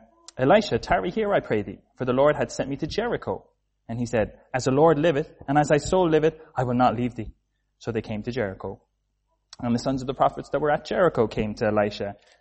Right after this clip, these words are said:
and said unto him, Knowest thou that the Lord will, um, that the Lord will take away thy master from thy head today? And he answered, Yea, I know it.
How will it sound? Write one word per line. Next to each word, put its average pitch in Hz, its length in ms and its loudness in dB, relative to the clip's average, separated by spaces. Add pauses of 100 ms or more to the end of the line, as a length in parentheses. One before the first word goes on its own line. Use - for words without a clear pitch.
(140)
and 117 140 -2
said 120 160 2
unto 110 240 0
him, 110 240 -2 (680)
Knowest 139 260 -2
thou 139 120 6
that 127 140 0
the 120 60 -2
Lord 123 260 4
will, 110 220 0 (180)
um, 110 180 -8 (100)
that 117 120 -8
the 123 80 -2
Lord 123 200 4
will 113 100 0
take 127 260 -4
away 131 200 2
thy 117 140 2
master 117 380 0
from 123 180 -2
thy 101 120 -2
head 131 220 -6
today? 165 340 -4 (420)
And 117 100 -4
he 123 80 0
answered, 120 460 0 (320)
Yea, 160 120 -8
I 113 100 -4
know 113 200 -4
it. 95 100 -10